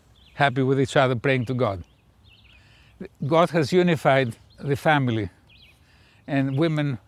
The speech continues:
said to the child, "Respect your father. If your father wants to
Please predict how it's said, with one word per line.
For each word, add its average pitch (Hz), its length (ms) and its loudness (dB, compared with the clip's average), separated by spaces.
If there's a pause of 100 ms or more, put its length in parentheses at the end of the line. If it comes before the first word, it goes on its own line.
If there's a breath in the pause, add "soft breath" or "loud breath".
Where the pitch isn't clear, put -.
(340)
said 165 260 -2
to 151 80 0
the 143 320 -2
child, 135 400 2 (100)
"Respect 143 540 -2
your 139 100 -2
father. 113 340 -2 (680 loud breath)
If 175 160 0
your 147 100 4
father 165 300 4
wants 151 320 2
to 139 240 2